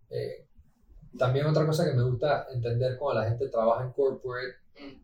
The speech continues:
Speaker 1: eh, porque muchas veces, ah, bueno, aquí ha pasado por este podcast todo tipo de personas, la gente que nunca ha trabajado en corporate, los que toda su vida han sido corporate.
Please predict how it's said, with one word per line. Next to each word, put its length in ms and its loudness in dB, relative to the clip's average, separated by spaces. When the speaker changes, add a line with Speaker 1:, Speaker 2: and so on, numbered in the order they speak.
Speaker 1:
eh, 420 -2
porque 160 -14
muchas 260 2
veces, 560 0
ah, 140 -14
bueno, 180 -4
aquí 480 -4
ha 100 -6
pasado 320 2
por 140 -4
este 200 -8
podcast 460 -8
todo 180 -4
tipo 180 -6
de 60 -6
personas, 560 -8
la 140 -8
gente 220 -10
que 300 -8
nunca 200 0
ha 60 2
trabajado 280 -6
en 40 -14
corporate, 400 0
los 200 -6
que 60 -16
toda 160 4
su 140 -6
vida 220 -6
han 160 -8
sido 220 -18
corporate. 560 0